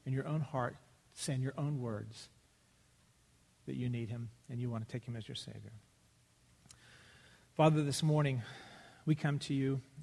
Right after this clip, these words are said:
and we are so grateful that you have approached us, that you have, you have pursued us, and that you have made a way for us to become sons of the living God, that you've made it possible for us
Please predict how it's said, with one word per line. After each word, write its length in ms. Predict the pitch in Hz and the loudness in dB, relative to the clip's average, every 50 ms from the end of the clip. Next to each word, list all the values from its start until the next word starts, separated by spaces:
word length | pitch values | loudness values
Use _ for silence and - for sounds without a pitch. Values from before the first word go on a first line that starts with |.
| - - | -12 -6
and 120 | 165 143 143 | -2 0 2
we 60 | 139 | 2
are 100 | 135 135 | 2 2
so 220 | 127 - - 139 | 0 0 -2 -2
grateful 580 | 135 131 139 127 127 - 127 - 131 120 120 117 - _ _ _ _ _ _ _ _ _ - - - - | -2 0 0 -2 -2 -2 -6 -10 -12 -12 -12 -14 -16 _ _ _ _ _ _ _ _ _ -20 -20 -8 2
that 140 | 143 147 147 | 4 4 4
you 260 | - 156 160 160 156 | 6 8 8 8 8
have 320 | 151 - - 151 143 135 127 - - - - _ _ _ _ _ _ _ _ _ _ _ _ _ _ _ - | 8 4 2 0 0 0 -2 -8 -16 -20 -20 _ _ _ _ _ _ _ _ _ _ _ _ _ _ _ -4
approached 520 | 139 123 - - 147 139 131 - - - - | -4 -4 0 0 0 0 0 -2 -6 -8 -6
us, 500 | - 139 131 123 - - - - - - - - - _ - - _ - | -6 -4 -4 -4 -4 -4 -4 -4 -4 -6 -12 -18 -20 _ -20 -20 _ -4
that 140 | 143 135 - | -2 -2 2
you 220 | 160 156 151 156 | 4 6 6 4
have, 260 | 143 - - 139 127 - - - - | 4 2 -2 -2 -2 -4 -10 -12 -6
you 180 | 208 151 156 160 | 0 2 2 2
have 260 | 123 147 139 131 123 - - - - - - - - - - - | 4 4 4 2 2 -2 -10 -18 -20 -20 -18 -20 -20 -20 -16 -6
pursued 480 | - 170 147 - - - 175 160 147 - - - | -2 -2 0 0 2 4 6 6 6 4 0 -8
us, 400 | 131 123 - - - - - - - - - - - - - - - - | -10 -6 -4 -4 -4 -4 -4 -8 -14 -20 -20 -20 -20 -20 -20 -12 -2 0
and 160 | 151 135 131 | 0 2 2
that 120 | 143 139 | 2 2
you 180 | 165 160 160 156 | 4 6 6 6
have 120 | 151 139 | 6 4
made 200 | 147 147 156 147 | 4 4 4 4
a 80 | 139 139 | 4 4
way 200 | 139 143 143 143 | 4 4 4 4
for 240 | 143 - 139 - 135 | 2 0 -4 -2 -2
us 200 | 131 123 - - | -2 -2 -2 -6
to 80 | - | -6
become 420 | 123 131 123 - - 135 131 127 123 | -4 -4 -4 -2 -2 -2 -2 -2 -2
sons 380 | - - 143 135 139 135 117 | -2 0 0 0 0 -2 -2
of 80 | 131 127 | -2 0
the 40 | 131 | 0
living 260 | 131 120 123 127 117 | 0 0 -2 -4 -2
God, 380 | 127 123 120 123 120 120 123 - - - - - - - - - | -2 -2 -2 -2 -4 -6 -8 -10 -16 -20 -20 -20 -20 -12 -2 2
that 100 | 151 147 | 4 6
you've 220 | 160 160 160 156 156 | 8 8 6 6 8
made 160 | 156 151 147 | 6 4 4
it 140 | 147 147 - | 4 0 -2
possible 500 | - 160 151 156 156 - 156 131 131 117 | 2 4 4 4 4 0 -2 -4 -4 -4
for 200 | - - - - | -2 -4 -2 0
us 340 | 135 127 120 - - - | -2 -2 -2 -4 -8 -10